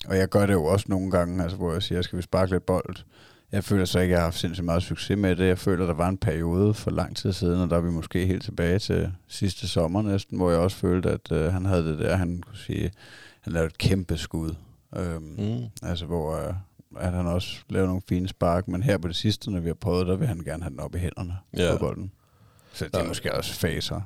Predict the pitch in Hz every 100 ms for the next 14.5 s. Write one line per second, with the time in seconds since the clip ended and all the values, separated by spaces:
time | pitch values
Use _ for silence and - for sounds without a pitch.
0 | 98 - 113 - 87 78 76 - 76 76
1 | 78 80 87 85 - 82 82 80 78 85
2 | 85 85 95 92 90 80 78 _ - -
3 | 85 82 85 90 82 82 82 82 78 82
4 | - - 67 - 87 80 - - - -
5 | - 92 104 92 85 80 90 80 82 87
6 | 87 73 73 - - - - 92 76 -
7 | - _ _ - 87 80 - - 90 90
8 | 85 - 90 80 92 85 90 90 90 98
9 | 101 92 95 87 80 87 87 92 90 107
10 | 107 - 87 82 76 - - _ _ _
11 | _ - - - - 90 87 78 71 -
12 | - - - - 87 98 80 110 139 101
13 | - 82 - 104 117 113 110 107 101 101
14 | 101 107 107 107